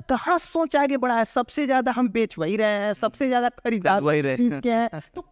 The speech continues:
Speaker 1: सोच कहाँ
Speaker 2: हाँ।
Speaker 1: या बताइए हमें। एक देखिए, फिल्मों की मैं बार बार इसलिए बात करता हूँ क्योंकि मैं एक, एक तो फिल्में बहुत ज्यादा देखता हूँ,
Speaker 2: हम्म।
Speaker 1: दूसरा मैं इंस्पायर बहुत ज्यादा होता हूँ, और तीसरा मुझे अच्छा लगता है,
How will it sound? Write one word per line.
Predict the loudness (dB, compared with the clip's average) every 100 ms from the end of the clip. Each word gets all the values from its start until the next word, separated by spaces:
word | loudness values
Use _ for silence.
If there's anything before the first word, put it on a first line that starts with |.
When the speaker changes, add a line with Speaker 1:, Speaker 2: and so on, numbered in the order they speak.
| -20
Speaker 1:
सोच | -4 0 0 0
कहाँ | 0 2 2
Speaker 2:
हाँ। | 2 -2
Speaker 1:
या | 0 0
बताइए | 0 0 0 0
हमें। | 0 -2 -6 _ _ -20 _ _ _ _ -20 _ _ _ -20 _ _
एक | 0 0 0
देखिए, | 2 2
फिल्मों | 0 0 0 0
की | 0
मैं | 0 4
बार | 2
बार | 4 2
इसलिए | 0 0 2
बात | 2 0
करता | -2 0
हूँ |
क्योंकि | 0 0 2
मैं | 0
एक, | 0 -4
एक | -4
तो | -4
फिल्में | -2 0 0
बहुत | 2
ज्यादा | 4 4
देखता | 2 0 0
हूँ, | -2
Speaker 2:
हम्म। | 0 -2 -2 -6 -8
Speaker 1:
दूसरा | 0 2
मैं | 4
इंस्पायर | 2 2 2
बहुत | 2 0
ज्यादा | 2 2 2
होता | 0 -2
हूँ, | -2
और | -2 -2
तीसरा | -4 -2 0
मुझे | 2
अच्छा | 0 0 -2
लगता | -2 -6
है, | -8